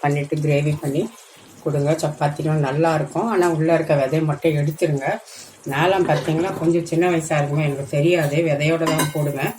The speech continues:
But இந்த மாதிரி செய்ய தெரியாது. சாம்பார், அதுக்கடுத்து பார்த்தீங்கன்னா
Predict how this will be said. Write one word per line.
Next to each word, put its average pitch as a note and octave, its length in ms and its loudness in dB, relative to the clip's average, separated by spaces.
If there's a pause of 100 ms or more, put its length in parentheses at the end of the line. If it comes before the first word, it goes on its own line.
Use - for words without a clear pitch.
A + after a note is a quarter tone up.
(360)
But D#3+ 220 -6
இந்த D#3 200 2
மாதிரி F3 240 4
செய்ய E3+ 200 2 (100)
தெரியாது. D#3+ 340 2
சாம்பார், D#3+ 640 0 (680)
அதுக்கடுத்து D3 500 -2
பார்த்தீங்கன்னா D3 680 0